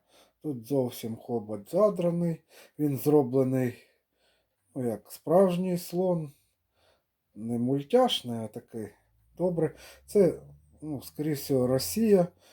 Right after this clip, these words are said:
Тут позолота. Таке, этот, бісквіт зроблений.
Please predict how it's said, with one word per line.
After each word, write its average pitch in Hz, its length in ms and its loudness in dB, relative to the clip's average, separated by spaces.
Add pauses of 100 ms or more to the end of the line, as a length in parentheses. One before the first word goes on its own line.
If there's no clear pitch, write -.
(600)
Тут - 480 -20
позолота. 175 720 0 (1040)
Таке, - 260 -14
этот, 104 420 -8 (1500)
бісквіт 165 680 -2 (460)
зроблений. 123 640 -2